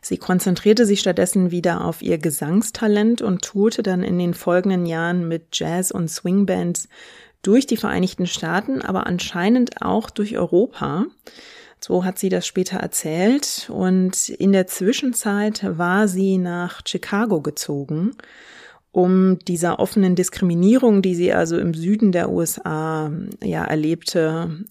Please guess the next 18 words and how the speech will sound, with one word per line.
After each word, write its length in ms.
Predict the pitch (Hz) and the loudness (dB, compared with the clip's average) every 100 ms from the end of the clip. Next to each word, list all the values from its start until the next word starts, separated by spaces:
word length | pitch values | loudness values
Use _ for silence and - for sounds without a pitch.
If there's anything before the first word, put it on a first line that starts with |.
| - | -2
um 240 | 185 180 | 0 2
diesen 500 | 170 190 190 185 175 | 2 2 4 2 0
Erfahrungen 840 | - - - 156 175 170 156 156 151 | -2 -4 -2 0 0 -2 -2 -4 -6
zu 180 | - | -6
entfliehen. 800 | - 160 - 156 147 147 - 180 - - - - - - - - | -4 -6 -6 -6 -4 -4 -6 -10 -18 -20 -20 -20 -20 -20 -20 -12
Also 520 | - 170 170 175 165 165 | -4 0 2 2 2 0
wir 160 | 175 | 0
haben 200 | 185 214 | 2 4
sie 100 | 208 | 4
in 160 | 180 175 | 2 0
ihren, 400 | 180 180 175 165 | 0 0 0 -4
in 240 | - 185 | -4 -4
ihrer 280 | 180 170 170 | -2 -4 -4
Teenagerzeit 1080 | - 233 220 196 185 - 190 175 185 185 - | 0 2 4 2 -2 -4 -4 -2 -2 -2 -6
und 300 | - 170 - | -6 -6 -4
als 480 | 160 160 - - - | -4 -2 -2 -2 -4
junge 400 | 170 165 190 190 | -2 2 4 2
Frau 640 | - 160 160 170 185 | -2 -4 -2 2 2